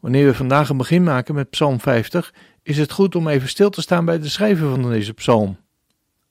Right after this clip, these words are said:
Asaf. Hij was een bekende zangmeester of koorleider van koning David.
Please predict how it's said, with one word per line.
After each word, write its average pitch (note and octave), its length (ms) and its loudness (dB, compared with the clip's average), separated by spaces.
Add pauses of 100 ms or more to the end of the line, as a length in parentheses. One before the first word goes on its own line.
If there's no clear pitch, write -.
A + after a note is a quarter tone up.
Asaf. - 600 2 (1300)
Hij C3+ 140 -2
was D3+ 140 6
een D#3 60 2
bekende C#3 540 0 (380)
zangmeester C3 840 0 (380)
of - 160 -18
koorleider C#3 640 2 (680)
van G2+ 200 -10
koning A2 340 0
David. A#2+ 540 0